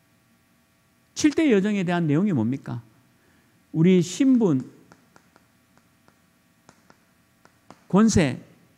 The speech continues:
똑바로 붙잡는 거죠. 그게 칠 대 여정입니다. 그리고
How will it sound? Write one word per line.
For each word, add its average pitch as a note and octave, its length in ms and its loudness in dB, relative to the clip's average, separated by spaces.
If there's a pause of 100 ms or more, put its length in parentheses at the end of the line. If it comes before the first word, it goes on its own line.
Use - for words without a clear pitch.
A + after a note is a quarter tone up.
(220)
똑바로 C#4+ 360 -4
붙잡는 F#3 400 -2
거죠. B2+ 300 -10 (720)
그게 G#3+ 200 2
칠 C#4 200 -2
대 C#4 120 -2
여정입니다. E3 540 -6 (840)
그리고 G3+ 500 0